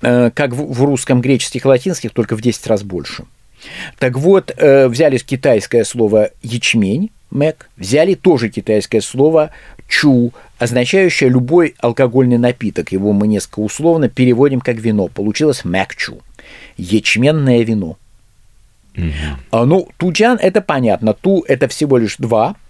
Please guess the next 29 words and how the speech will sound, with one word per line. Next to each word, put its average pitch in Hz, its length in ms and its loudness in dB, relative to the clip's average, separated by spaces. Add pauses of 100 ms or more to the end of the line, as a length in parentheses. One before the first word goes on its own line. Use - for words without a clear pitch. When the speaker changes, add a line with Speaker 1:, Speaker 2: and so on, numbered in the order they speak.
(120)
Speaker 1:
Звучит 120 560 -4
практически - 440 -8
как 98 220 -6
по-английски, 110 520 -4
но 104 120 0
это 95 100 -6
случайное 92 520 -4
совпадение, 113 600 -2
языки 90 260 -8
совсем 87 360 -6
не 107 120 0
родственные. 214 500 -2 (460)
А 107 260 0
джан — 226 400 0
это, 196 640 2 (100)
ой, - 200 -8 (100)
долго 113 260 2
объяснять, 104 420 -2
какая 104 300 0
это 92 140 -4
часть 98 180 -4
речи, 131 240 -2
в 98 80 -4
русском 104 300 -8
языке 101 300 -6
нет 104 260 0
этой 85 180 -12
части 101 360 -4
речи, 185 360 0